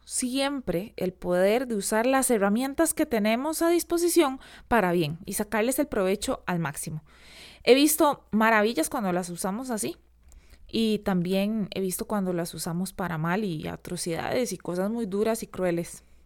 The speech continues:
A la gente se le, se le olvida lo que pone, lo que aguanta el teclado. Pero bueno, como siempre, yo me voy a enfocar en lo positivo, porque atraemos lo que pensamos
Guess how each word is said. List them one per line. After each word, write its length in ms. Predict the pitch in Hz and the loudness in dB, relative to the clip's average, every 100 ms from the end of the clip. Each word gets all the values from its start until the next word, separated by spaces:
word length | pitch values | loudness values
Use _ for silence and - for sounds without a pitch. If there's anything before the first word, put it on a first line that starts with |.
| _ _ - - - | _ _ -20 -20 -8
A 80 | 175 | -2
la 100 | 185 | 0
gente 280 | 196 185 208 | 0 -2 -2
se 160 | 247 240 | 0 2
le, 340 | 214 180 - - | 2 0 -6 -12
se 240 | - 208 | -2 2
le 220 | 190 185 | 4 4
olvida 440 | 180 180 208 220 226 | 4 2 4 6 6
lo 160 | 226 | 4
que 80 | - | 0
pone, 460 | 190 190 190 196 196 - - - - - - - - - - | -6 -4 0 0 -2 -8 -20 -20 -20 -20 -18 -20 -20 -20 -12
lo 140 | - 185 | -8 2
que 100 | 196 | 4
aguanta 300 | 190 185 208 | 4 2 -2
el 80 | |
teclado. 420 | 208 202 185 165 - - - _ _ _ - - | -4 -2 0 0 -4 -18 -20 _ _ _ -4 8
Pero 160 | 262 | 10
bueno, 240 | 294 247 - - _ _ - | 10 6 0 -10 _ _ -6
como 220 | 247 247 | -4 -2
siempre, 440 | 269 277 285 - - - _ _ _ - | -2 -2 -2 -4 -6 -20 _ _ _ -4
yo 100 | 208 | -2
me 100 | 185 | 0
voy 100 | 175 | 0
a 40 | |
enfocar 540 | 196 - - 190 165 - - - - | -2 -6 -6 -4 -4 -8 -20 -20 -12
en 260 | 165 165 160 | -6 -4 -4
lo 80 | 156 | -4
positivo, 500 | 262 262 294 415 - - | -6 -8 2 2 2 -8
porque 500 | - - - 160 151 - - - - - _ _ | -8 -8 -4 -6 -6 -14 -20 -20 -20 -20 _ _
atraemos 500 | 180 196 180 180 247 | -6 0 0 2 2
lo 140 | 254 | 2
que 100 | 226 | 0
pensamos 720 | 185 180 175 220 240 269 277 | -2 -2 -2 0 0 -2 -6